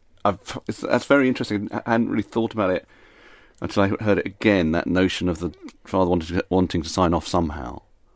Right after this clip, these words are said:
on, on the emotional debt that he's called in by making the daughter accept the new wife. Because the father seems to me to be so uncaring at some level, of, of so, so much like having brushed that part of his history out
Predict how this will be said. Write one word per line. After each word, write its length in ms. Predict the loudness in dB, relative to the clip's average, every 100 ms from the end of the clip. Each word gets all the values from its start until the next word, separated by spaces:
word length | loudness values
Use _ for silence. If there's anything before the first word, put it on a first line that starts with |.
| _
on, 280 | -4 -2 -2 -4
on 160 | -4 -2
the 80 |
emotional 420 | -4 -4 -6 -8 -6
debt 180 | -6 -6
that 60 |
he's 100 | -8
called 180 | -6 -6
in 80 | -4
by 120 | -2
making 440 | -2 -2 -2 -4 -6
the 80 |
daughter 420 | -4 -4 -4 -6 -6
accept 640 | -6 -2 -2 -2 -8 -18 -16 -8
the 60 | -2
new 480 | 0 0 -2 -6 -8
wife. 580 | -4 -2 -4 -8 -14 -16 -18 -18 -16 -8
Because 300 | -4 -4 -4
the 100 | -6
father 340 | 2 4 4
seems 240 | 2 -2 -2
to 80 | -4
me 120 | -4
to 100 | -4
be 120 | -6
so 440 | -6 -4 -2 -2 -2
uncaring 680 | -4 -6 -6 -6 -8 -10
at 100 | -12
some 220 | -12 -10 -10
level, 420 | -12 -16 -20 -20 _ -20 -20 -10
of, 220 | -8 -8 -8 -6
of 220 | -6 -6
so, 240 | -2 0
so 220 | 0 2 2
much 220 | 2 -2
like 380 | -2 -4 -8 -10
having 220 | -6 -6 -2
brushed 380 | 2 0 -2
that 220 | -4 -6 -4
part 200 | -2 -2
of 60 |
his 180 | -4 -10
history 340 | -10 -10 -6 -6
out 300 | -4 -6